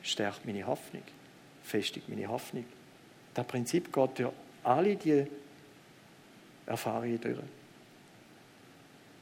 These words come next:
Und in unserer Hoffnung werden wir nicht enttäuscht. Also, ich meine, das ist ja, äh,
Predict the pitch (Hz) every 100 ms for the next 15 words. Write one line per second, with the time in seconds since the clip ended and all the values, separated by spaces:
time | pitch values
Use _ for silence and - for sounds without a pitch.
0 | - - - - - - - - - -
1 | - - - - - - - - - 165
2 | 170 170 165 156 131 156 247 - 233 233
3 | 175 170 156 147 143 226 240 - - 151
4 | 131 - 170 175 104 - - - - -
5 | - - - 98 101 101 98 101 104 98
6 | 98 95 -